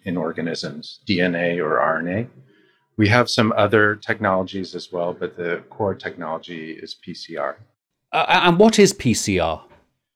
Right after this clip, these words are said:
Speaker 1: So P C R stands for polymerase chain reaction. It's a Nobel Prize winning discovery that basically allows us to, um, take one, uh, piece of D N A or R N A and amplify it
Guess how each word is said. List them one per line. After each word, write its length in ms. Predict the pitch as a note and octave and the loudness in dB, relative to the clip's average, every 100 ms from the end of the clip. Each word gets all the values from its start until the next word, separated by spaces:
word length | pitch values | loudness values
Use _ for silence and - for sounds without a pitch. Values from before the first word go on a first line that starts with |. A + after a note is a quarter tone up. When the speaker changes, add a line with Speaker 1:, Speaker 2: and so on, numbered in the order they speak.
| _ | _
Speaker 1:
So 140 | - B2+ | -2 -2
P 140 | - | 0
C 240 | D3+ G3 D3 | 0 4 4
R 160 | B2 | 4
stands 380 | - B2+ A2 A2 | 0 0 0 -2
for 220 | - F#2+ | -4 -4
polymerase 600 | - G#2 G2+ G#2 G2+ G2+ | -4 -4 -2 0 -2 -4
chain 280 | - G2+ G2+ | -6 -4 -4
reaction. 640 | F#2+ F2 E2+ - C3 C#3+ E3+ _ | -4 -6 -8 -10 -8 -8 -10 _
It's 220 | A2 G2+ - | -14 -6 0
a 180 | G#2 | 2
Nobel 380 | G#2 A2 A2+ A#2 | 4 4 4 2
Prize 340 | - B2 G#2+ G#2+ | 2 0 0 -2
winning 260 | G2+ F#2+ | -4 -4
discovery 800 | F2+ - - A#2+ G#2+ F#2 F2 F2+ _ _ _ _ _ | -6 -8 -2 0 0 -6 -6 -10 _ _ _ _ _
that 180 | F#2+ F#2+ | -4 2
basically 380 | A#2 - - A2 | 2 2 2 4
allows 340 | F#2 F2 F#2+ | 4 2 2
us 180 | A2+ A2+ - | 0 -2 -8
to, 400 | - G2+ F#2+ F#2 - | -6 -2 -2 -4 -8
um, 400 | F2+ F2 E2+ F2+ _ _ _ | -10 -8 -10 -14 _ _ _
take 220 | A#2+ G#2 | -2 0
one, 540 | G2 G#2+ G#2+ G#2+ G2+ - - | 2 2 2 0 -6 -12 -4
uh, 540 | G2+ F#2+ F2+ F2+ F2+ - _ _ _ _ | 0 0 0 -2 -4 -8 _ _ _ _
piece 220 | - G#2+ G#2 | -6 -4 -2
of 180 | F2+ | -4
D 160 | - G2+ | -2 0
N 100 | F#2+ | 2
A 140 | F2+ | 4
or 140 | F2+ F2+ | 2 2
R 220 | F2 F2 | 0 -2
N 80 | F2 | -2
A 280 | F2+ G2+ G#2+ | -2 -2 -4
and 300 | F2 E2+ E2 - | -4 -4 -6 -4
amplify 540 | A2 G2+ G#2 F#2 F2+ E2 | 0 2 0 0 -2 0
it 260 | D#2 D2 | 0 -2